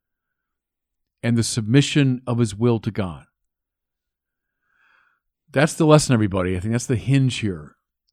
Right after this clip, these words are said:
His suffering, his embarrassment, his great thorn in the flesh was healed precisely through the quelling of his pride and the submission of his will to God's will. Easy?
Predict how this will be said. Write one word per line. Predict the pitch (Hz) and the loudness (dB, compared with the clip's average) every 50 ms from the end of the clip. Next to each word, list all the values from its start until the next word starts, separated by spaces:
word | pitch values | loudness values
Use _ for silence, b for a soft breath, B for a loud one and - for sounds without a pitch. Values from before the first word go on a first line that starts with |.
| _ _ _ _ _ | _ _ _ _ _
His | - 101 107 101 | -6 -6 -6 -4
suffering, | - - - 156 156 151 - - 170 170 165 170 170 | -2 4 6 6 6 6 4 2 2 4 4 2 0
his | 147 135 117 120 | 0 0 0 0
embarrassment, | 110 98 - 123 127 135 143 147 139 - - 139 139 139 123 | -2 2 4 4 6 6 6 4 2 0 -2 0 0 0 -2
his | - - 151 185 214 214 190 160 139 | 0 6 8 10 10 10 8 4 0
great | 123 - 156 160 156 156 147 - | 2 4 6 6 6 4 2 -2
thorn | - - - 156 156 151 143 139 | -12 -6 -2 0 2 2 2 2
in | 135 | 2
the | 123 | 0
flesh | - - 151 143 127 107 87 87 - - - _ _ _ _ _ _ _ _ _ _ _ _ _ _ _ _ | 0 0 0 2 2 0 -2 -8 -16 -20 -20 _ _ _ _ _ _ _ _ _ _ _ _ _ _ _ _
was | 135 143 135 - | 4 4 4 4
healed | - - - 208 220 226 202 175 151 131 - | 0 -2 2 4 4 6 6 6 4 4 2
precisely | - - 127 - - - 170 180 185 175 - - 160 | 0 -2 -2 -2 0 0 2 2 2 2 2 -2 -2
through | 135 - 160 147 | -2 -2 -4 -2
the | 135 131 | -2 -4
quelling | - - - 151 147 151 147 135 123 | -6 -4 -4 -2 0 2 2 2 2
of | 120 | 0
his | 113 107 - | -2 -4 -8
pride | - - - 117 107 101 98 92 82 80 - _ _ _ _ _ _ _ _ _ _ _ _ _ _ _ _ _ _ _ _ _ | -12 -16 -12 -10 -8 -8 -8 -10 -12 -14 -20 _ _ _ _ _ _ _ _ _ _ _ _ _ _ _ _ _ _ _ _ _
and | 120 123 127 | -2 0 0
the | 120 | 0
submission | - - 123 113 120 143 147 - - 147 131 | 0 -2 -2 0 2 2 2 2 0 -2 -4
of | 110 95 | -4 -4
his | - - 190 190 - 127 | -2 0 0 0 0 -2
will | 117 117 107 104 101 | -2 -2 0 0 -2
to | - - 98 | -6 -10 -10
God's | 98 127 127 131 131 - - | -8 -8 -6 -6 -10 -10 -12
will. | 95 82 73 71 85 _ _ _ _ _ _ _ _ _ _ _ _ _ _ _ _ _ _ _ _ _ _ _ _ _ _ _ _ _ _ _ _ _ _ _ | -16 -16 -16 -20 -20 _ _ _ _ _ _ _ _ _ _ _ _ _ _ _ _ _ _ _ _ _ _ _ _ _ _ _ _ _ _ _ _ _ _ _
Easy? | 143 151 175 170 185 226 247 247 214 - | 6 6 6 8 8 6 6 6 4 2